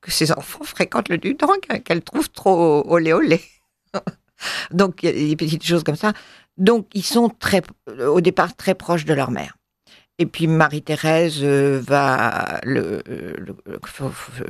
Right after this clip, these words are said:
comment dire, Char-, le futur Charles dix arrive avec sa maîtresse, Madame de Polastron, qui est u-, apparemment une femme très bien aussi, Madame de Polastron.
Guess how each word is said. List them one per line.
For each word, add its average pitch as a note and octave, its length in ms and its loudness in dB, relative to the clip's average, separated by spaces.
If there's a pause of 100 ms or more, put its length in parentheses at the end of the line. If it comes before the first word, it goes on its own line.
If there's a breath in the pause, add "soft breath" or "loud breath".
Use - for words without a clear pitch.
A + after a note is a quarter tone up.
(140)
comment C3+ 220 0
dire, B2 200 -6
Char-, C#3 300 0
le B2+ 100 0
futur C#3 320 -4
Charles C3+ 320 0
dix C3 320 -2 (100)
arrive C3+ 360 -2
avec - 180 -4
sa - 140 -6
maîtresse, B2 400 -4
Madame B2 240 0
de B2 80 0
Polastron, D3+ 440 0 (280 loud breath)
qui F#3 80 4
est - 100 0
u-, D#3+ 160 2 (300 loud breath)
apparemment E3 460 2
une D#3+ 100 2
femme D#3 340 0 (220)
très - 240 0
bien E3 260 2
aussi, D3 240 -2
Madame C#3+ 240 2
de D3 140 -12
Polastron. D3 720 -2